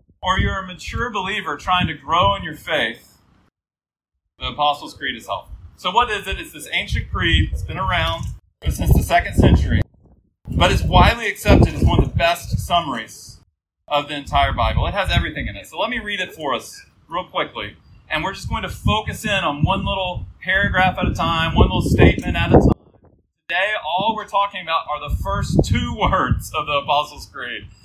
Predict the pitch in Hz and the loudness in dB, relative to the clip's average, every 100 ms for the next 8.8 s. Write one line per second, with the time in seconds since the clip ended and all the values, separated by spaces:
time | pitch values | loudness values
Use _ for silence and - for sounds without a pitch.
0 | - - - 143 147 170 175 - - 156 | -4 -4 0 2 4 2 -2 -2 -12 -8
1 | 170 180 190 175 165 175 175 156 165 151 | -6 -4 -4 -4 2 2 2 -4 -6 -4
2 | 143 139 135 139 - 139 131 131 127 127 | -4 -6 -6 -6 -6 -6 -4 -4 -8 -6
3 | 170 202 180 156 185 - 147 180 180 165 | -6 -6 -8 -8 -6 -6 -6 -6 -4 -2
4 | 156 156 - - - - - 196 196 254 | -4 -6 -18 -12 -2 0 0 -2 0 2
5 | 285 208 - 214 - - 208 - - - | 2 4 0 2 0 2 2 4 2 0
6 | 160 - 214 226 - - 190 - 180 208 | 0 0 -2 -10 -12 -8 -8 -8 -10 -10
7 | 175 - - - 165 175 185 175 165 156 | -8 -8 -8 -12 -4 -2 0 -2 -4 -8
8 | 170 151 135 131 - 123 95 | -6 -6 -10 -14 -2 -2 -2